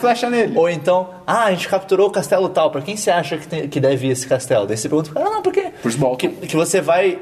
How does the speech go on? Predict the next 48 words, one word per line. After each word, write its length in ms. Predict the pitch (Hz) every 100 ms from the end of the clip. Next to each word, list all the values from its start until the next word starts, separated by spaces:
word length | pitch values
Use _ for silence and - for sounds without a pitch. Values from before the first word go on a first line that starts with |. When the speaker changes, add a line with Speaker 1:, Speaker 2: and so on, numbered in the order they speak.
| -
Speaker 2:
indo, 260 | 143 170 175
você 140 | 165
encontra, 320 | 160 156 156 -
você 80 |
entra 140 | 151 160
numa 60 | 147
cidade, 280 | 135 131
você 200 | 147 156
vai 100 | 156
conversar 320 | 165 160 160 -
com 160 | 175
o 80 | 196
Lorde, 380 | 190 139 131 107
você 120 | -
conversa 280 | 123 120 -
diretamente 600 | 123 135 135 143 131 131
com 100 | 147
ele. 140 | 107 - - - -
Você 60 |
fala 100 | -
pra 80 | 254
ele, 100 | 202 - -
"Ah, 140 | 349
pra 120 | 311 339
que, 220 | 370 349
pra 100 | 311
quem 100 | 320
você 100 | 302
acha 100 | 302 -
que 40 |
vai 100 | 220
esse 100 | 202
castelo?" 380 | 190 - 131 110 - -
"Ah, 180 | - -
eu 140 | 202
acho 140 | - -
que 40 |
vai 80 | 233
pra 120 | 226
não 60 | 226
sei, 140 | 220
eu, 300 | 170 156 -
eu 140 | - 170
votaria 380 | 190 196 185 180
em 40 |
não 80 | 196
sei 140 | 196
quem." 280 | 220 175 143